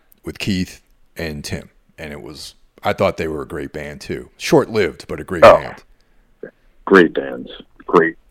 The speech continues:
Speaker 2: Another just powerhouse live band. They put out one great album. <laughs> A few singles, I think, after some member, there was some people, like, Keith may have left. I don't know if Keith played on those seven inches that came out after.
Speaker 1: Yeah, Keith actually
Speaker 2: I can't
Speaker 1: ended up
Speaker 2: remember.
Speaker 1: leaving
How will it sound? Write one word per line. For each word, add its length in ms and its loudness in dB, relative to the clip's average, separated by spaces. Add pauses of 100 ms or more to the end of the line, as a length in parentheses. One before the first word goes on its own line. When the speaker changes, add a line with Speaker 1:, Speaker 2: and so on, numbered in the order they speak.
Speaker 2:
Another 460 8
just 220 -6
powerhouse 720 6 (240)
live 300 4
band. 360 -2
They 60 0
put 160 4
out 180 6
one 320 10
great 300 10
album. 460 6 (180)
<laughs> 60 -4 (800)
A 180 10
few 160 10 (100)
singles, 420 10
I 160 8
think, 220 6
after 400 6
some 140 -4
member, 440 2
there 100 -2
was 180 -8
some 100 -2 (240)
people, 240 2
like, 200 10
Keith 300 -2
may 120 0
have 200 0
left. 400 4 (180)
I 60 4
don't 100 4
know 60 6
if 100 2
Keith 180 0 (140)
played 140 6
on 120 -2
those 140 -6 (100)
seven 200 4
inches 380 -6
that 100 2
came 180 0
out 100 4
after. 460 2 (260)
Speaker 1:
Yeah, 140 2
Keith 300 2
actually 380 4
Speaker 2:
I 40 0
can't 140 2
Speaker 1:
ended 160 0
up 100 -2
Speaker 2:
remember. 40 -8
Speaker 1:
leaving 600 -6